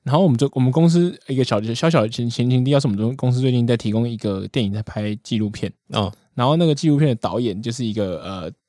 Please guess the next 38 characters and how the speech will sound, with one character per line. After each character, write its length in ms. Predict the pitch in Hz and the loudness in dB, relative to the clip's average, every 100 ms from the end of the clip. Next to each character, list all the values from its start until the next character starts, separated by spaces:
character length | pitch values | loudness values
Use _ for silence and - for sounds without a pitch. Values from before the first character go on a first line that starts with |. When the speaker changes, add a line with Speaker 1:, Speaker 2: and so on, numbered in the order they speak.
| _ | _
Speaker 1:
在 180 | - 151 | 0 0
台 120 | 113 | 2
湾 120 | 120 | 0
工 160 | 135 131 | 0 0
作 160 | 151 | 0
的 360 | 123 101 95 82 | 0 -2 -4 -6
外 220 | 170 131 | -2 -2
国 180 | 101 95 | -2 -4
媒 160 | 92 95 | -4 -6
体 200 | - 76 | -8 -10
人。 200 | 60 - _ _ | -12 -16 _ _
Speaker 2:
嗯。 240 | 123 110 104 - | -6 -6 -6 -8
Speaker 1:
对。 240 | 101 - _ _ | -10 -10 _ _
然 160 | - 98 | -8 -2
后 380 | 127 131 120 131 _ _ _ - | 4 4 2 -2 _ _ _ -2
他 160 | 160 151 | -2 -2
刚 140 | - 160 | 0 0
好 60 | |
看 100 | 127 | 2
到 80 | 151 | 0
我 40 | 113 | 0
们 100 | 98 | 0
在 20 | |
做 160 | 123 | -2
这 80 | 110 | -2
则 100 | 101 | -4
新 200 | 101 107 | -4 -4
闻， 80 | 98 | -4
就 40 | |
跟 80 | 117 | -2
我 40 | 104 | -4
们 100 | 104 | -4
小 160 | 110 | -2
小 100 | 120 | -2
讨 200 | 120 - | -4 -6
论 180 | 110 104 | -4 -4
一 60 | 107 | -6
下。 200 | - | -12